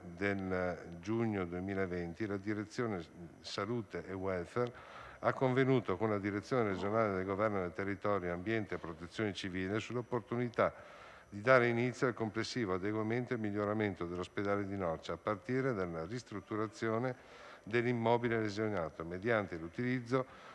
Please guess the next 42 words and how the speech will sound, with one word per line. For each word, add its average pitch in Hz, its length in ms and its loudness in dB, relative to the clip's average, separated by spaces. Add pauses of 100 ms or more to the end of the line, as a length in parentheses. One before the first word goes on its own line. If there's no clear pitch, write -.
delle 95 200 -2
risorse 98 460 0
disponibili, 127 560 0
anche 131 340 4
in 95 100 -2
considerazione 110 680 -2
del 113 160 0
fatto - 720 -2 (200)
che - 100 -2
attiene 117 460 2
al 113 80 0
servizio 101 580 -2
opere 113 320 2
pubbliche 123 680 -4
la 117 120 4
programmazione 110 880 2
e 107 140 -8
l'attuazione 107 720 -2
dell'intervento 95 880 -4
in 98 160 -6
argomento. 82 680 -6 (640)
Un 107 120 -2
ulteriore 107 480 4
riscontro 98 480 -2
dell'interrogazione 98 1000 0
è 98 100 -4
in 95 140 -4
oggetto 92 440 -2
dello 82 180 -8
specifico 87 680 -10
in 85 120 -6
merito 98 400 0
a 82 60 -6
quanto 95 340 -2
inerente 90 580 -2
al 85 60 -10
futuro 98 380 -6
del 87 100 -4
servizio 87 460 -10
di 85 80 -6
emergenza 85 580 -8
urgenza, 80 560 -8